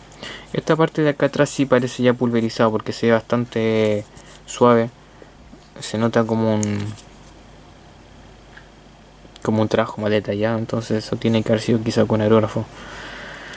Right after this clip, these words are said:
Eh, lo que, lo que tiene que ver con pintura en esta figura lo encuentro bastante bueno.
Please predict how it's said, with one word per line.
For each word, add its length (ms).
Eh, 160
lo 160
que, 840
lo 180
que 100
tiene 280
que 100
ver 100
con 180
pintura 340
en 80
esta 160
figura 320
lo 100
encuentro 380
bastante 400
bueno. 360